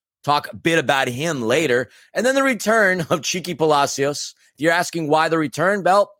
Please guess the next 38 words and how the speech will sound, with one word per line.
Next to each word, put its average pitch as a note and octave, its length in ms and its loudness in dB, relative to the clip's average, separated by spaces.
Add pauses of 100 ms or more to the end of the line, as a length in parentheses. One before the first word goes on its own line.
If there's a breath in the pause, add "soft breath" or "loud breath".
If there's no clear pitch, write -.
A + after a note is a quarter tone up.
he E3 100 -2
didn't A#3 200 0
play G#3+ 200 2
in G3+ 80 -2
the F3+ 80 0
last F3 320 0
game E3 260 0
against C#3+ 300 -2
Carson D#3 440 0
because D3 300 -6
of E3 60 -6
the F3+ 80 -2
fact D#3 320 -2
that C#3+ 140 -6 (260 soft breath)
he F3+ 260 -2
was E3+ 300 0
on D#3+ 180 0
the D#3+ 80 0
naughty F3+ 440 0
list F#3 260 -2
for - 80 -2
yellow E3+ 300 2
card E3 260 0
accumulation. D#3 720 -2 (280)
He D3 140 0
is G#2+ 140 -4
back, F2 360 -6 (320 loud breath)
uh, B2+ 220 0
and C3+ 140 0
we C3 80 -2
needed A#2 300 -4
him. E2 220 -12 (380)
Uh, C3+ 240 2
midfield F#3+ 540 0
consists E3+ 340 -6
of C#3+ 80 -12
Timothy F3+ 360 -2
Tillman, A#3+ 480 0